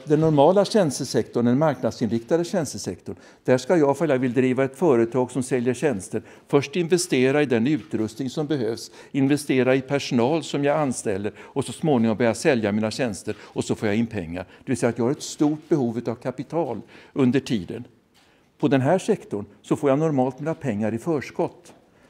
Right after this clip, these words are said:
Jag får pengarna i förskott som jag ska ha för att betala ut löner och betala ut lö-, kostnader till, till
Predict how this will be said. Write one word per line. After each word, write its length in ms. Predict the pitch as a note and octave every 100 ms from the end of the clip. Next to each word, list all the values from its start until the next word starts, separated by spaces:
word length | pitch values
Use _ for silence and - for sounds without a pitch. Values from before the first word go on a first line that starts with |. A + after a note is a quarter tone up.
| _
Jag 100 | -
får 100 | E3
pengarna 440 | E3+ D3 C3+ C#3+ D3+
i 40 |
förskott 640 | D3 F3+ B2 - F3 F3+
som 120 | - D3
jag 100 | C#3
ska 120 | D#3+
ha 220 | A2+ A2+ - -
för 100 | C#3
att 100 | B2+
betala 360 | C#3+ C3+ A#2+ A#2+
ut 180 | A#2+
löner 440 | C#3+ C#3 F2 F#2+ F#2+
och 160 | - -
betala 360 | A2 A2+ A2
ut 140 | G#2+ A2+
lö-, 240 | C3+ A2 - - - A#2+ -
kostnader 500 | - B2+ - A2+ G2+
till, 200 | - A2+
till 300 | - A2 F#2+